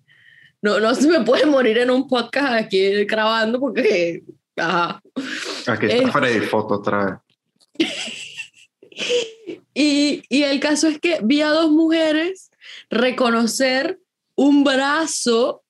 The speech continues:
Speaker 1: en una foto de una rumba de un
Speaker 2: Como este
Speaker 1: novio.
Speaker 2: brazo peludo.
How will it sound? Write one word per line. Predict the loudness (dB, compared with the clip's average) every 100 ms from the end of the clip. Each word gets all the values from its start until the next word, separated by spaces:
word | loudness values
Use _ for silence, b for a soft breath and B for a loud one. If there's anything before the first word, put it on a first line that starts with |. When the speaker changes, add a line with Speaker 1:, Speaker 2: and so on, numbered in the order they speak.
| _ _
Speaker 1:
en | 0 2
una | 2 0 -2
foto | -2 0 2 0 0
de | 2
una | 2 0
rumba | 0 2 2 2
de | 2
un |
Speaker 2:
Como | 2 2
este | 2 2
Speaker 1:
novio. | 2
Speaker 2:
brazo | 0 0 0
peludo. | 0 2 2 2 0 -4